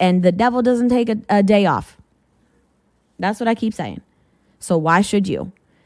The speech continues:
And, and we do, we take time off and, and, and we don't wanna pray anymore and, uh, things are good. Things,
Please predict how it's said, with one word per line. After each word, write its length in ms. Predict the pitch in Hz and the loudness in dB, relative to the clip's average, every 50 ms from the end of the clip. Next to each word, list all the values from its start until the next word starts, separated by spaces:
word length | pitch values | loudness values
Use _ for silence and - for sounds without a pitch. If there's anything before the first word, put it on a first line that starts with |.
| _ _ - | _ _ -4
And, 240 | - 233 233 240 - | 0 2 2 2 2
and 160 | 220 220 226 | 2 0 2
we 140 | 226 254 247 | 2 2 2
do, 160 | 214 311 349 | 2 0 0
we 140 | 320 269 214 | 0 -2 -2
take 420 | - 233 233 208 - - _ _ | 0 -2 -2 -2 -4 -12 _ _
time 400 | - 196 220 208 220 240 247 220 | -10 -6 -4 -4 -4 -2 -4 -4
off 400 | 190 - 110 127 - 277 262 - | -4 -4 -4 -4 -4 -4 -4 -2
and, 220 | 202 180 170 175 - - - - - - - | -2 -2 -2 -4 -6 -12 -20 -20 -20 -16 -8
and, 400 | - 185 180 175 175 170 165 - | -4 -2 0 0 0 -2 -4 -4
and 260 | - 175 170 165 165 170 | -2 -2 -2 0 0 2
we 80 | 180 | 4
don't 200 | 202 214 214 214 | 4 4 4 2
wanna 200 | 202 190 175 156 | 0 -2 -4 -6
pray 440 | 101 - - 208 220 254 277 285 269 | -6 -4 0 0 2 2 2 2 0
anymore 520 | 262 254 262 254 247 254 262 262 262 262 | 0 0 0 0 0 0 0 0 0 0
and, 220 | 262 240 196 180 170 | 0 0 -2 -2 -2
uh, 180 | 113 123 190 | -2 -2 -2
things 300 | 190 - 220 247 262 226 | 0 2 2 2 4 4
are 80 | 233 226 | 2 2
good. 380 | 214 208 247 269 254 208 180 180 | 2 2 2 2 4 2 2 2
Things, 200 | 202 208 214 | 2 0 0